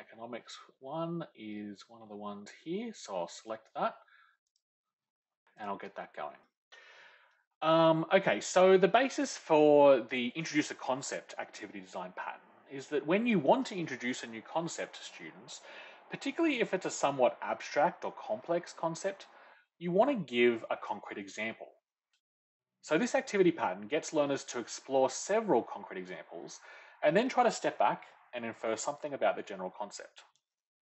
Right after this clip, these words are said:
So here's the structured activity that it has come up with. So it's given a very brief introduction to what the concept is, comparative advantage.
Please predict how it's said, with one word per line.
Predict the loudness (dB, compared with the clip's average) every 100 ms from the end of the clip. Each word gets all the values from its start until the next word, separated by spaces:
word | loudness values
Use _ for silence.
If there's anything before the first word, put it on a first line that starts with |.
| _ _ _ _ -18 -18 -20 -10
So | -2
here's | 0 0
the | 2 0
structured | 2 -2 0 -2
activity | -2 -8 -4 -4
that | -4
it | -6 -8
has | -16
come | -6
up | -6 -6
with. | -8 -8 -12 _ _ _ _ _ _ _ _ _ _ _ _ _ -6
So | 0 4 4 4 0 -2
it's | -8 -2
given | -2 0 0
a | 2 2
very | 4 2 2
brief | -2 -4 -2 -2 -4 -14
introduction | -14 -4 -4 -4 -10 -10
to | -12 -14 _
what | -8 -8 -14 -18
the | -14
concept | -12 -10 -10 -12 -14
is, | -8 -8 -10 -20 _
comparative | -20 -12 -8 -8
advantage. | -10 -10 -12 -12 -14 -20